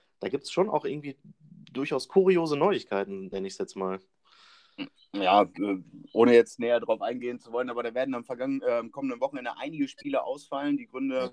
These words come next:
Speaker 1: Mhm.
Speaker 2: äh, lassen wir jetzt einfach mal offen.
Speaker 1: Ja.
Speaker 2: Ähm,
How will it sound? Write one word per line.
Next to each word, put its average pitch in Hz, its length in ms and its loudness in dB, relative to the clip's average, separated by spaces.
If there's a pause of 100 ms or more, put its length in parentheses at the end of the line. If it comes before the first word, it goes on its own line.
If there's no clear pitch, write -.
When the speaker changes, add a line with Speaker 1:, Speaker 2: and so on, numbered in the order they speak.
Speaker 1:
Mhm. 92 160 -6
Speaker 2:
äh, 113 60 -12
lassen 123 220 -6
wir 120 60 -6
jetzt - 120 -6
einfach 120 200 -8
mal 113 120 -8
offen. 123 360 -6 (480)
Speaker 1:
Ja. 104 180 -6 (160)
Speaker 2:
Ähm, 120 840 2